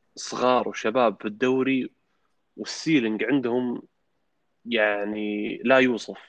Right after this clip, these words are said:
يعني، عندك سيدي لامب، وعندك جاستن جيفرسون، وعندك جمار تشيس. يعني، هذا الثلاثة بس أصلًا لو أقول لك عنهم يكفي،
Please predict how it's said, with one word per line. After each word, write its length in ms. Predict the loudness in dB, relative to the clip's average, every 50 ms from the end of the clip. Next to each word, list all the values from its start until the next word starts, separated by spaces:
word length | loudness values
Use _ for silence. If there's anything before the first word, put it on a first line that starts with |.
| _ _ -8
يعني، 180 | -6 -2 0 0
عندك 300 | 2 2 2 0 -2 -8
سيدي 280 | -6 -6 -4 -2 0
لامب، 480 | 2 4 4 4 4 4 0 -4 -8 -8
وعندك 400 | -10 -8 -6 -6 -6 -6 -8 -8
جاستن 340 | -10 -10 -10 -10 -12 -6 -2
جيفرسون، 560 | 0 -2 -2 -2 -8 -14 -14 -14 -14 -12 -12
وعندك 280 | -8 -8 -8 -8 -8 -10 -12
جمار 240 | -8 -4 -2 -2 -2
تشيس. 460 | -2 -2 -2 0 0 -2 -4 -8 -12 _ _ -20 -20 -20 -18 _ -6
يعني، 120 | -4 -2 -2
هذا 140 | -2 -2
الثلاثة 320 | -2 0 2 2 2 2 2
بس 220 | 0 0 0 -2
أصلًا 160 | -6 -8 -6
لو 200 | -6 -4 -4 -2
أقول 120 | -2 -2 -4
لك 100 | 0 2
عنهم 320 | 2 2 2 2 -2 -4 _ _ _ _ _ _ -6
يكفي، 360 | -6 -6 -4 -6 -8 -8 -10